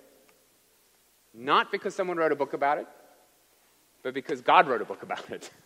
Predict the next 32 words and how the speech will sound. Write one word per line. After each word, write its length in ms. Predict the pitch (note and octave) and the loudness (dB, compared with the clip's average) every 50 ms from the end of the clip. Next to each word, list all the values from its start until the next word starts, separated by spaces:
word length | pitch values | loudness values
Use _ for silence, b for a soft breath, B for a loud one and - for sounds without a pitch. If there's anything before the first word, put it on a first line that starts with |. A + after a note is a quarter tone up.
| _ _ _ b b b b b b b b b b b _ _ _ _ _ _ _ _ _ _ _ _ _ _ _ _ _ _ _ _ _ _ _ _ _ _ _ _ - | _ _ _ b b b b b b b b b b b _ _ _ _ _ _ _ _ _ _ _ _ _ _ _ _ _ _ _ _ _ _ _ _ _ _ _ _ -12
And 80 | A2 | -6
whatever's 360 | A2+ B2+ D3 F3+ F#3 G3 F3 E3 | -4 -2 -2 -2 -4 -6 -6 -6
in 140 | F3 F3+ | -6 -4
here, 220 | E3+ C#3+ C#3 C3+ C3 | -4 -2 0 0 0
I'm 140 | B2+ C3 B2+ | -2 -2 -6
required 400 | A#2+ B2 - C3+ B2 B2 A#2+ - | -8 -6 -4 -2 -2 -2 -2 -6
to 80 | C3 | -12
believe, 460 | A2+ A2+ A2+ A#2 A#2 A2+ G#2+ G#2 - - - | -12 -10 -8 -6 -6 -6 -6 -8 -12 -16 -14
and 140 | A2 A2 | -12 -10
whatever's 420 | G#2+ A2 A#2 C3 C3+ A#2+ A2 G2+ A2+ | -8 -6 -6 -6 -6 -8 -10 -10 -10
not, 260 | A#2 A#2 B2 C3 B2 - - - _ _ _ _ _ _ _ _ _ _ _ _ | -8 -6 -6 -6 -8 -10 -18 -20 _ _ _ _ _ _ _ _ _ _ _ _
I'm 200 | - G2+ G#2 G2+ | -14 -12 -12 -12
not, 220 | G2+ F#2 E2 - - - - _ _ _ _ _ _ | -12 -12 -14 -14 -18 -20 -20 _ _ _ _ _ _
because 260 | - G2 - G#2 F2+ G2 | -20 -18 -18 -18 -16 -14
we 160 | A2 A#2 A#2 | -12 -8 -8
have 120 | A#2 G#2+ | -8 -8
something 460 | - - A2+ G#2 - G#2 G2 G2 F#2+ F#2+ _ _ _ _ _ _ | -10 -14 -16 -14 -14 -14 -16 -16 -16 -20 _ _ _ _ _ _
more 220 | F#2+ G2+ G#2 G#2 - | -14 -12 -12 -12 -12
sure, 320 | - - G#2 F2+ D#2+ D#2 - _ _ _ _ _ _ _ _ _ _ _ _ _ | -12 -12 -10 -10 -10 -10 -14 _ _ _ _ _ _ _ _ _ _ _ _ _
the 60 | - G2+ | -18 -16
more 160 | G2 F#2 F2 | -14 -14 -14
sure 180 | - - F2 | -14 -14 -14
word. 260 | D2+ C#2 A#1 - - - _ _ _ _ _ _ _ _ _ _ _ _ _ _ _ _ _ _ _ _ _ _ _ _ | -14 -14 -16 -18 -20 -20 _ _ _ _ _ _ _ _ _ _ _ _ _ _ _ _ _ _ _ _ _ _ _ _
Let's 140 | - - | -20 -20
pray. 160 | _ - D2+ C2 - _ _ _ _ _ _ _ _ _ _ _ _ _ _ _ _ - A#2 | _ -16 -16 -16 -16 _ _ _ _ _ _ _ _ _ _ _ _ _ _ _ _ -18 -12
Our 80 | A#2+ | -8
Heavenly 240 | C3 C#3+ C3+ C3 C3 | -8 -6 -6 -6 -8
Father, 300 | A#2+ - C3+ B2+ B2 A#2 | -4 -2 -2 0 0 -2
we 100 | A#2 B2 | -4 -6
do 80 | C#3 C3 | -8 -10
thank 300 | - C3 B2+ B2+ A#2+ - | -8 -8 -8 -8 -8 -10
you 160 | A2 G#2 | -12 -12